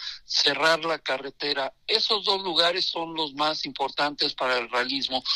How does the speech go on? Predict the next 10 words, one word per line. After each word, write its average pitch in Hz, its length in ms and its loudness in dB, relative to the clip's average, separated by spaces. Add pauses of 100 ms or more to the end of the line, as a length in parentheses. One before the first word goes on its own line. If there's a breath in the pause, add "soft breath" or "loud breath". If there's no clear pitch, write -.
(300 loud breath)
A 151 80 6
últimas 196 540 4
fechas, 190 480 4
pues, 147 340 2
eh, 143 260 4
Chihuahua 180 580 2
está 175 260 -2
también 175 420 -4
desarrollando 156 880 -2
ya, 151 260 0